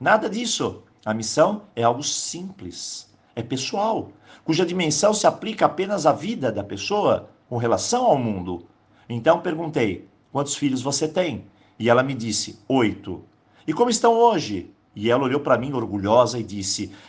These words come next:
"Todos formados, nenhum bebe, nenhum usa drogas, todos têm o seu emprego. E olha, eu tenho seis netos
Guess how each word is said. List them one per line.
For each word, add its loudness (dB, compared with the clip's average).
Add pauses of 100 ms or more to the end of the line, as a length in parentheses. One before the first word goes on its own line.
(140)
"Todos 4
formados, 2
nenhum -6
bebe, 0
nenhum -2
usa 4
drogas, 4 (240)
todos 2
têm -4
o -6
seu -4
emprego. -4 (180)
E 0
olha, 6
eu -4
tenho -8
seis -6
netos -6